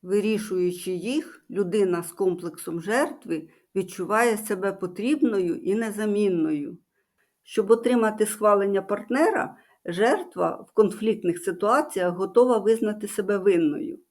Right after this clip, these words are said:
Вона готова навіть бути об'єктом глузувань і принижень. Надмірно турбуючись про партнера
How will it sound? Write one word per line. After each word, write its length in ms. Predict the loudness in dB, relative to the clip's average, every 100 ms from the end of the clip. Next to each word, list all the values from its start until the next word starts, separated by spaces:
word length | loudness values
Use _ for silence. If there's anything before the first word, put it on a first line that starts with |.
| _
Вона 300 | -2 0 2
готова 460 | 2 4 6 6 4
навіть 360 | 2 2 0
бути 360 | -2 -6 -2 -2
об'єктом 720 | -2 -4 0 -2 0 -4 -4
глузувань 720 | -4 -4 -4 -2 0 0 -2 -6 _ _ -12
і 80 | -2
принижень. 720 | 2 2 2 0 -2 -8 -10 -14 _ _ _ _ _ _ _ _ _ _ -2
Надмірно 640 | 0 0 2 2 4 0
турбуючись 840 | 0 -4 -2 -2 -2 -4 -4 -6
про 280 | -6 -4 -4 -2
партнера 720 | -6 -6 -4 0 0 -2 -6